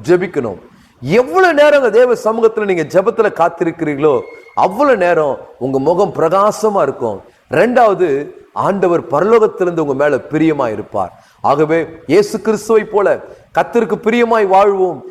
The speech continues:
பெரிய காரியங்களை கர்த்தர் நம்முடைய வாழ்க்கையில செய்வார். அன்பின் பரலோக பிதாவே, கேட்ட இந்த சத்தியத்தின்படி நடத்தும். இயேசுவின் நாமத்தில்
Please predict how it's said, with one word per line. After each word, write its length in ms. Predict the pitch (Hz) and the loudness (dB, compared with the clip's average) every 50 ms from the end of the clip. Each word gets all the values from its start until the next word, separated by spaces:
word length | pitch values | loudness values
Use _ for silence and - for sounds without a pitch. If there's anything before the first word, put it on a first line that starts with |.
| - _ _ | -20 _ _
பெரிய 320 | - 202 240 262 254 233 | 0 0 2 2 0 0
காரியங்களை 420 | - - 185 180 180 180 175 170 165 | 2 2 2 2 2 0 -4 -4 -4
கர்த்தர் 320 | - 170 160 - - 165 | -2 -4 -4 -2 -2 -2
நம்முடைய 340 | 151 143 147 139 135 123 135 | -2 -2 0 -2 0 2 0
வாழ்க்கையில 260 | 139 131 135 135 127 | 0 0 -2 -4 -6
செய்வார். 460 | 117 120 - 117 113 104 104 104 101 | -6 -4 -6 -6 -4 -2 -2 -2 0
அன்பின் 320 | 113 139 185 202 208 196 202 | 0 -2 0 0 -2 -2 -2
பரலோக 320 | 180 190 196 208 196 185 185 | -2 0 0 2 0 0 0
பிதாவே, 420 | 180 170 170 170 165 156 156 143 123 - - - _ _ _ | 0 0 2 0 0 0 -4 -6 -6 -10 -18 -20 _ _ _
கேட்ட 260 | - 202 233 220 226 | 0 0 2 2 2
இந்த 140 | 220 202 185 170 - | 0 0 0 0 0
சத்தியத்தின்படி 640 | 208 208 208 254 254 196 - 247 233 220 220 196 | 0 0 0 -2 -4 -2 -2 -2 0 0 0 0
நடத்தும். 440 | 165 143 123 127 117 - - 95 87 _ _ _ _ _ | 0 -2 -2 -4 -4 -6 -10 -18 -18 _ _ _ _ _
இயேசுவின் 540 | - 143 180 185 185 - 180 170 160 156 151 | 0 4 4 4 2 0 -4 -4 -4 -2 0
நாமத்தில் 480 | 151 165 165 156 160 160 - 156 143 | 0 0 0 0 -2 -2 -4 -6 -6